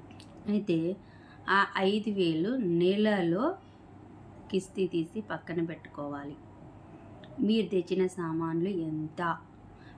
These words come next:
మీరు ఎంత అమ్మిండ్రు, ఉమ్, మీరు అమ్మిన దాంట్లో ఎంత లాభం వచ్చింది, ఆ, మనం మళ్ళీ మరుసటి, ఆ, కొనడానికి ఎంత ఉపయోగిస్తున్నాం,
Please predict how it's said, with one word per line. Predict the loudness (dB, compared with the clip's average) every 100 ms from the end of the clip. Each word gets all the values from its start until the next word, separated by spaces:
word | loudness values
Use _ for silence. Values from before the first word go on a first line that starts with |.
| 0
మీరు | 4 4
ఎంత | 2 2 2 2 2
అమ్మిండ్రు, | 4 4 4 2 2 0 0 -8 -20 -20 -20 -20 -20 -12 0
ఉమ్, | 2 4 4
మీరు | 2 4
అమ్మిన | 4 4 4 4
దాంట్లో | 2 0 0
ఎంత | 2 2 0
లాభం | -4 -4 -4 -2 -2
వచ్చింది, | -2 -6 -2 0 2 2 0 -6 -20 -20 -20 -20 -6 0
ఆ, | 2 4 2
మనం | 4 4 4 0 0
మళ్ళీ | 2 2 2 2
మరుసటి, | 0 0 -2 -2 0 2 2 0 -4 -20 -20 0 2
ఆ, | 2
కొనడానికి | 2 2 4 2 2 2 0 0 0 -2 -6 -20 -2 2
ఎంత | 2 2
ఉపయోగిస్తున్నాం, | 0 2 0 0 -4 -2 -2 0 0